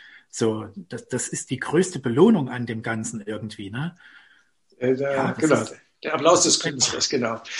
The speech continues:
Speaker 2: Wenn du einen Wunsch an unsere Hörer frei hättest, ähm,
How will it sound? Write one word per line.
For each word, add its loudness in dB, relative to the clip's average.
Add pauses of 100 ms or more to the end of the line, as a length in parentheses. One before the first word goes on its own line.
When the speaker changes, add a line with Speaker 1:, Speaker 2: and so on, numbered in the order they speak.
(360)
Speaker 2:
Wenn 6
du 10
einen 4
Wunsch 10
an 2
unsere 6
Hörer 10
frei 4
hättest, 0 (760)
ähm, 4